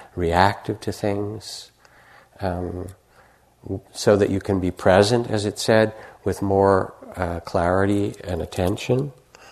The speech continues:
And, um, even though it doesn't seem like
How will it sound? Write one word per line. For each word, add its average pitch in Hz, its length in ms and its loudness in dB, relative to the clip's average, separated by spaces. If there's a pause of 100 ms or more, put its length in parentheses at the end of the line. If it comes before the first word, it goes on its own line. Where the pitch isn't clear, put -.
(1000)
And, 107 580 2
um, 98 580 -2 (3750)
even 151 240 4
though 151 120 8
it 131 100 4
doesn't 120 320 4
seem 135 300 4
like 107 200 4